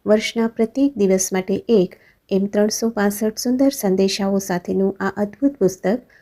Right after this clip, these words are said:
ઉઘડતા દ્વાર અંતરના. નવેમ્બર સાત. સમગ્રને માટે તમે શું ફાળો આપી શકો તેમ છો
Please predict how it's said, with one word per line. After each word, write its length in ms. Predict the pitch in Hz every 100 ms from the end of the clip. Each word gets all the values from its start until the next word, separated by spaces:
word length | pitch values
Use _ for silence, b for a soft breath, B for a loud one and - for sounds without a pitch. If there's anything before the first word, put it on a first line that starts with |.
| b b
ઉઘડતા 520 | 214 247 240 240 240
દ્વાર 440 | 240 202 190 190 247 - _
અંતરના. 540 | 180 170 175 170 156 165 _ _ _ _ _ _ _ _ _ _ _ _ -
નવેમ્બર 480 | 214 214 208 208 269
સાત. 400 | - 220 170 165 _ _ _ _ _ _ _ _ _ -
સમગ્રને 600 | 269 269 285 285 269 277
માટે 420 | 254 202 196 196
તમે 320 | 202 214 220 220
શું 280 | - 302
ફાળો 380 | 311 240 208 202
આપી 340 | 208 202 202 202
શકો 380 | 202 190 202
તેમ 320 | 196 202 202 202
છો 400 | - 262 180